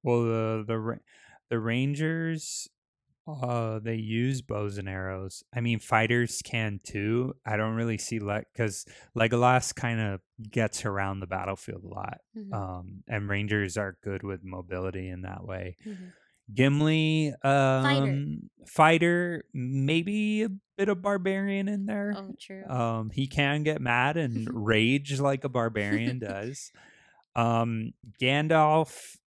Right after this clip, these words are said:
Speaker 1: A S M R wizard.
Speaker 2: A S M R?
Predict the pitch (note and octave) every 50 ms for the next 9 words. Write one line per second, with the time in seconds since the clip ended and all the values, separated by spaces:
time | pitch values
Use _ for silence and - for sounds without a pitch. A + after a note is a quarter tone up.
0 | _ _ - A#2 A#2 A#2+ A#2 - - C3 A#2+ A2+ A2 A2 G#2+ G#2+ G#2+ G#2 G2 F#2
1 | F#2+ G#2 G#2+ G2+ G#2 A2+ A2 G#2+ G#2 G2+ A#2 G#2 - _ _ _ _ _ _ _
2 | _ _ _ _ _ _ _ _ - - G#3+ G#3 G#3 G#3 G#3 - - G#3+ G#3 G#3
3 | F#3+ F3 F3+ G#3 A#3+